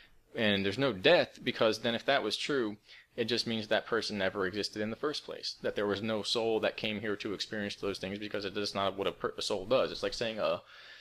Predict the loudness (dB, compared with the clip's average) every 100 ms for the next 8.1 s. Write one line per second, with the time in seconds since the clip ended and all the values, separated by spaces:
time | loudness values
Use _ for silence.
0 | -12 -8 -6 -6 -2 0 0 2 2 4
1 | 2 2 2 0 0 0 0 0 -2 -2
2 | -4 -6 -6 -4 -2 -2 -6 -6 -8 -14
3 | -20 -14 -6 0 2 0 0 -2 -2 -2
4 | -2 0 0 -2 -8 -20 _ -2 0 0
5 | -2 -12 _ _ _ _ _ _ -8 -4
6 | 0 0 0 0 0 0 0 0 2 2
7 | 2 0 0 0 2 2 2 2 2 2
8 | 2